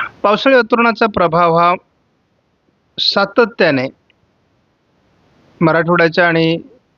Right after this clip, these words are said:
पश्चिम विदर्भाच्या काही भागात सातत्याने जाणवतोय. कोकणातील पाऊस थोडा दहा तारखेला कमजोर होईल. कोकणातील पावसाचा जोर पुन्हा एकदा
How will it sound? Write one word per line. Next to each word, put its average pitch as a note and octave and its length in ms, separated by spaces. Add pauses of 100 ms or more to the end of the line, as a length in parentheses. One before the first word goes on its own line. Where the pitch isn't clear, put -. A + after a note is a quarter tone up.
(880)
पश्चिम A3 280
विदर्भाच्या F#3 500
काही F3 120
भागात D3 320 (720)
सातत्याने E3+ 680
जाणवतोय. D3 440 (680)
कोकणातील F3+ 460
पाऊस E3 300 (100)
थोडा E3+ 400 (720)
दहा D#3 240
तारखेला D#3+ 360
कमजोर D3+ 380
होईल. F#3 200 (720)
कोकणातील B3+ 480
पावसाचा G#3+ 840
जोर F#3+ 340 (120)
पुन्हा F#3+ 280
एकदा B2 360